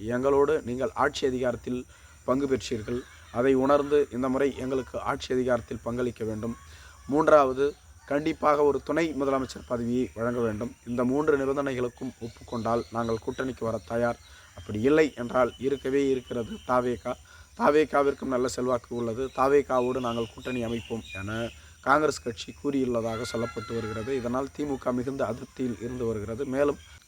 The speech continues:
தமிழக காங்கிரஸ் கட்சியினுடைய டெல்லி முகமாக பார்க்கப்படக்கூடிய பிரவீன் சக்கரவர்த்தி அவர்கள் விஜயை அவரது இல்லத்தில் சந்தித்து ஒரு மணி நேரம் ஆலோசனை நடத்தினார். அதன் பின்பு தமிழகம் பீகாரை விட மோசமாக உள்ளது,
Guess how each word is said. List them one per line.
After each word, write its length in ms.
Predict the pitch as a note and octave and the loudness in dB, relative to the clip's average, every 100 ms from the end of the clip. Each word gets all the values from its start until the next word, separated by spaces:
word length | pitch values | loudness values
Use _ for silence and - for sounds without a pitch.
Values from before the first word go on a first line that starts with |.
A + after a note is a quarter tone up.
| - | 0
தமிழக 500 | C#3 E3 E3 D#3 D3+ | 4 6 6 6 4
காங்கிரஸ் 420 | B2 C#3 C#3 - | 2 0 0 -2
கட்சியினுடைய 600 | B2+ - C3 A#2+ A#2 A#2+ C3 | -6 -4 -4 -4 -2 -2 -2
டெல்லி 260 | C3+ C#3+ D3 | -2 0 0
முகமாக 440 | B2 B2+ B2+ C#3 | -2 0 -2 -2
பார்க்கப்படக்கூடிய 840 | - B2 - A#2 A2+ - A#2 A#2 | -2 -2 -4 -6 -6 -4 -4 -2
பிரவீன் 400 | - C3+ C#3 D3 | -2 -2 0 -2
சக்கரவர்த்தி 480 | B2 - B2 A#2 - | -8 -4 -2 -2 -2
அவர்கள் 340 | A2+ G#2 B2 | -2 -2 -6
விஜயை 460 | G2+ A2+ C#3+ D3 D3 C3+ | -6 -2 2 4 2 0
அவரது 320 | A2+ A#2+ B2 | -4 -2 -2
இல்லத்தில் 480 | B2 C3+ - B2+ - | 0 -2 -4 -8 -6
சந்தித்து 380 | A#2 A#2+ - C3 | -6 -6 -6 -8
ஒரு 140 | A#2 C3 | -4 -2
மணி 160 | C3 | 0
நேரம் 300 | B2+ B2 A#2+ - | 0 0 0 -2
ஆலோசனை 400 | A2+ A#2+ B2 A#2 | -2 -2 -4 -6
நடத்தினார். 440 | G#2+ G#2+ A2 A#2 - - - - - | -6 -8 -8 -10 -12 -20 -18 -18 -2
அதன் 240 | C3 C#3+ C3+ | 4 4 4
பின்பு 300 | C#3+ D3 D3+ - - - - - - - - - - - - - - | 0 2 2 0 -8 -16 -18 -20 -20 -20 -20 -20 -20 -18 -18 -14 -2
தமிழகம் 460 | C3+ D#3 D#3 D3+ | 2 6 6 4
பீகாரை 380 | B2+ C#3+ C#3+ C#3 | 2 4 4 4
விட 160 | C3 B2 | 2 0
மோசமாக 640 | B2+ B2 B2+ B2+ B2+ - A#3 - | 0 -2 -2 -2 -2 -2 -8 -8
உள்ளது, 300 | A#2 A#2 A2+ | -6 -4 -4